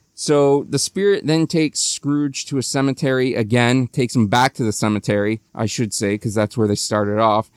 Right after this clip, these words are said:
and he points Scrooge to a tombstone,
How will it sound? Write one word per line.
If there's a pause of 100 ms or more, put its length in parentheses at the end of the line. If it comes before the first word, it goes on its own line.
(240)
and
he
points
Scrooge
to
a
tombstone,